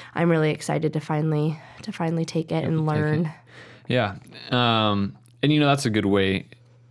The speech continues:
Speaker 2: Maybe, maybe we should be looking, I, I've never taken a class besides, um, something in church or actual school.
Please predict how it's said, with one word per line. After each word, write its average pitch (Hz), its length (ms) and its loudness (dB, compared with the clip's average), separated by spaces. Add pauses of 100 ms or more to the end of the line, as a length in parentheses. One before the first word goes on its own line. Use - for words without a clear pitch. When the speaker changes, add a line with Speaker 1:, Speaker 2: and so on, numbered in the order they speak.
Speaker 2:
Maybe, 135 240 2
maybe 123 240 2
we 107 120 4
should 123 360 0
be 101 100 2
looking, 95 280 -2 (140)
I, - 180 -4
I've 101 180 0
never 101 160 -2
taken - 200 -6
a - 40 -12
class - 240 -4
besides, - 420 -4 (580)
um, 95 220 -2
something 101 300 0
in 78 120 -2
church - 540 -2 (260)
or 101 320 0 (260)
actual 95 320 -4
school. - 420 -4